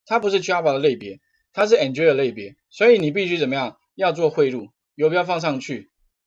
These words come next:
汇入就可以了。好，你不需要自己打了，它会自己帮你汇入。当然，你也可以自己打一个 import android 点 widget 点 test view 可不可以？可以啊，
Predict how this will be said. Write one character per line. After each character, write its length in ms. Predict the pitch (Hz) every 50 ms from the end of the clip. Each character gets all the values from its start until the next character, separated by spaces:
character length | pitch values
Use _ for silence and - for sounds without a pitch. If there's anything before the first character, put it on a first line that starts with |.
| _ _ _ _ _ _ _
汇 180 | - 202 175
入 140 | 156 156 156
就 100 | 143 147
可 160 | 143 - 135
以 60 | 110 101
了。 160 | 95 92 _ _ _ _ _ _ _ _ _ _ _ _
好， 240 | - 143 127 104 - _ _ _ _ _ _ _ _ _ _ _
你 140 | - 156 151
不 140 | 147 185 214
需 100 | 202 214
要 100 | 220 208
自 120 | 190 185
己 60 | 175 160
打 220 | 139 139 104 98
了， 220 | 104 95 98 - _
它 140 | - 180 190
会 100 | 202 190
自 140 | 180 196
己 80 | 185 139
帮 180 | 135 151 147 127
你 40 |
汇 180 | 120 - 151 131
入。 180 | 131 123 110 - _ _ _ _ _ _ _ _
当 160 | 226 240 254
然， 120 | 240 220
你 40 | 226
也 120 | 226 214
可 100 | 196 208
以 60 | 208 190
自 60 | 180
己 120 | 196 196
打 180 | 156 156 135 127
一 20 | 127
个 80 | 147
import 520 | 156 160 160 165 156 165 165 131 110 - -
android 500 | - 135 127 127 123 170 175 151 131 120
点 240 | 120 - 127 117 120
widget 340 | 131 143 147 143 - 123 113
点 280 | 107 - 117 110 107 - _ _ _ -
test 220 | - 160 147 143
view 120 | 143 147
可 60 | 135 123
不 60 | 123
可 80 | 113 117
以？ 20 |
可 220 | 117 - - 175 190
以 140 | 180 151
啊， 200 | 139 131 131 123